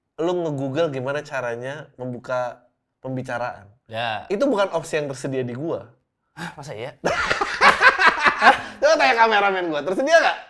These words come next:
Speaker 1: Enggak kan, iya.
Speaker 2: Nggak,
Speaker 1: Kan
Speaker 2: karena zaman lo belum ada internet.
Speaker 1: Betul,
Speaker 2: Oke,
Speaker 1: zaman gua.
Speaker 2: ya.
Speaker 1: Jadi semua itu, eh, ngobrol itu, eh, jauh lebih krusial. Jadi entah ngedeketin temennya dulu,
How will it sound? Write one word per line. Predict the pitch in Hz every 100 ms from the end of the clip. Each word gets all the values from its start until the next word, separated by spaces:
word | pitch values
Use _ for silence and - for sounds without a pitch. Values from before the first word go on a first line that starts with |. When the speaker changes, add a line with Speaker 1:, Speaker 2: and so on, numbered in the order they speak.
| -
Speaker 1:
Enggak | 262 330 208
kan, | 240
iya. | 311 359 320 262
Speaker 2:
Nggak, | 277 214
Speaker 1:
Kan | 170
Speaker 2:
karena | 165 262 285 -
zaman | 185 170
lo | 165 277
belum | 233
ada | 175 151
internet. | 165 208 175 147 - _ _ -
Speaker 1:
Betul, | 139 143 247 254 165 466 -
Speaker 2:
Oke, | 147
Speaker 1:
zaman | 160
gua. | 262 165
Speaker 2:
ya. | 147 170
Speaker 1:
Jadi | - 135 131 120 113 - _
semua | - 185 175 175 175 180 180 180
itu, | 170 - 240 247 233 _ _ _ _ _ _ _ _ _ _ -
eh, | 147 151 151 - _ _ -
ngobrol | 160 170 190 147 156 170 170
itu, | 170 170 - _ - 240 240 160
eh, | - 151 151 151 151 151 147 147 147 143
jauh | 131 151 151
lebih | 143 143
krusial. | 143 147 208 190
Jadi | 147 196
entah | 165 123 135 120 - _ - -
ngedeketin | 131 131 131 120 131
temennya | 123 120 120 117
dulu, | 143 208 214 196 196 196